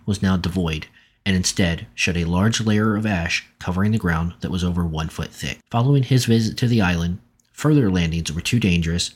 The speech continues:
and Ferzenaar advised against further activities. The volcano continued to erupt, with those explosions growing in intensity. By August twenty-fifth, the Krakatoa eruptions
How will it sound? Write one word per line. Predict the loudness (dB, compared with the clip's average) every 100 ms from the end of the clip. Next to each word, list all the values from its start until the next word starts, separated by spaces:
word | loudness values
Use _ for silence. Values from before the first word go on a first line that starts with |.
| -8
and | -2
Ferzenaar | 2 4 4 0 0 -4
advised | -2 0 0 -2
against | -4 -4 -4
further | -4 -2 -2
activities. | -2 -4 -4 -4 -4 -8 -12 _ _ _ _ _ _ _
The | -2
volcano | 0 0 0 0
continued | 0 -2 2 2 0
to | 0
erupt, | 2 0 -2 -6 -18 _ -12
with | -2
those | 0 0
explosions | -2 0 2 2 0
growing | 0 2 4 4
in | 4 2
intensity. | 0 -2 -2 -4 -8 -14 _ -6
By | -2
August | 0 0 0
twenty-fifth, | 0 2 2 0 -4 -6 -18 -20 _ _
the | -8
Krakatoa | 0 0 0 2 2
eruptions | 2 0 0 -2